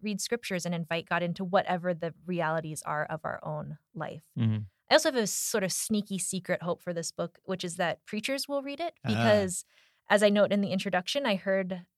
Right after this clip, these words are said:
Speaker 1: at least one homily that was kind of disheartening when I was very new to parenting. And, um, in a church where we don't usually hear women preach, I,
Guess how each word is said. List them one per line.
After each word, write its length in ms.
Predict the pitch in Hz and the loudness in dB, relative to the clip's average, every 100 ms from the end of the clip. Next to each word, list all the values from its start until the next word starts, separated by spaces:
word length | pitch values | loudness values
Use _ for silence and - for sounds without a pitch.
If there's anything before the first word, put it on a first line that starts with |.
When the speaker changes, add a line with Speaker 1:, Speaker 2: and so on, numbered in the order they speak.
| _ | _
Speaker 1:
at 180 | 185 175 | -2 0
least 320 | 208 202 - | -2 -2 0
one 180 | 202 185 | 2 2
homily 420 | 180 185 208 233 | 2 2 2 2
that 120 | 214 | 2
was 140 | 170 - | 0 -2
kind 180 | 214 | -2
of 140 | 233 220 | -2 0
disheartening 640 | 214 - 208 220 254 277 | -4 0 -2 -2 -4 -2
when 140 | 240 202 | 0 0
I 80 | |
was 140 | 175 - | 0 -2
very 280 | 180 185 185 | -2 0 2
new 380 | 185 180 180 - | 0 0 -2 -6
to 220 | - 190 175 | -8 -6 -6
parenting. 640 | 180 170 175 214 196 202 - | -6 -6 -6 -4 -4 -4 -6
And, 400 | 190 175 170 170 - _ _ _ _ _ | -4 -4 -4 -8 -10 _ _ _ _ _
um, 240 | 196 180 - | 0 2 2
in 140 | 214 | 2
a 80 | 208 | 2
church 400 | - 208 202 - | 2 0 0 -2
where 440 | 202 185 170 165 - _ _ - | 2 2 2 -2 -8 _ _ -6
we 220 | 190 190 | -2 0
don't 260 | 185 190 | 2 0
usually 360 | 180 180 185 185 | 0 -2 0 -2
hear 260 | 175 185 180 | -2 -2 0
women 300 | 180 170 160 | 0 0 -4
preach, 340 | - 226 - | -6 -4 0
I, 220 | 170 165 | 0 0